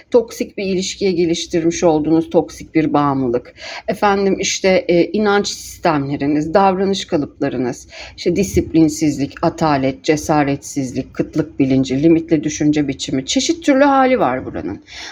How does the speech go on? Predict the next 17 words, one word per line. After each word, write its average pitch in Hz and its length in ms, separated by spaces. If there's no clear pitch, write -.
Artık 254 500
bu 285 100
alan 208 520
zincirleri 247 600
kırma 226 320
zamanı. 143 520
Bir 214 120
yerlerde 214 560
oyalanıyorsunuz, 185 1120
takıldınız. 175 840
Zincirleri 196 640
kırma 185 340
zamanı, 143 600
bolluk 190 420
berekete 185 420
açılma 151 460
zamanı, 127 520